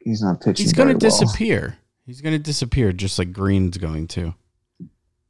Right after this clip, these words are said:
Speaker 1: Yeah,
Speaker 2: So
Speaker 1: but it's tough, man. I mean, it's tough for Chad Green.
Speaker 2: So, you know, look,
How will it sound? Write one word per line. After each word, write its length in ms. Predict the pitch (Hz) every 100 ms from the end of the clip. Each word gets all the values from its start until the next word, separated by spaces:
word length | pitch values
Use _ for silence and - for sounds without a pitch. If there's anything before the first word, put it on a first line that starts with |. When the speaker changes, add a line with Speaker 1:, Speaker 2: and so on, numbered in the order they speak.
| - - _ _ _ _ _ _ _ _ _ _ _ _ _ _ _ _ _ _ _ _ _ _ _ _ _ _ -
Speaker 1:
Yeah, 120 | -
Speaker 2:
So 160 | 180 170
Speaker 1:
but 80 | -
it's 120 | 143
tough, 300 | - 151 -
man. 200 | 101 95 _ -
I 100 | 165
mean, 480 | 185 185 160 - 185
it's 240 | 208 -
tough 260 | - 139 -
for 100 | 98
Chad 320 | - 90 95
Green. 420 | - - 90 110 _ _ - _ -
Speaker 2:
So, 280 | - 175
you 180 | 165 160
know, 380 | 185 240 302 - _
look, 400 | 135 127 87 -